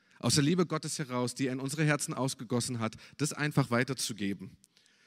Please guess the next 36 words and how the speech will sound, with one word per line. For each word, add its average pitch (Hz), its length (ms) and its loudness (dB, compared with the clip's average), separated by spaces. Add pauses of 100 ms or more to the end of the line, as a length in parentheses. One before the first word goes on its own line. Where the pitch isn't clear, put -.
(280)
Und 143 320 0
wir 147 160 6
sehen 185 260 4
so 185 140 4
gerne 170 560 4 (160)
die 147 80 0
Flecken 151 580 0 (220)
und 135 200 -2
die 139 60 0
Runzeln, 139 760 2
die 143 100 0
andere 151 380 0
haben. 127 340 0 (1400)
Und 120 140 -2
die 139 40 6
schauen 170 280 6
wir 170 80 8
uns 151 100 4
an. 147 320 2 (1000)
Oh, 107 140 2 (140)
ich, 107 100 -8
<laughs> - 1120 -2 (680)
alle - 180 10
gucken 202 300 8
mich 185 140 2
gerade 170 260 4
wirklich 180 200 2
an. 156 120 4 (540)
Das 139 120 4
habe 156 160 6
ich 160 60 10
jetzt 139 100 6
nicht 139 160 4
kommen 156 220 6
sehen, 98 260 4
ne? 113 160 -2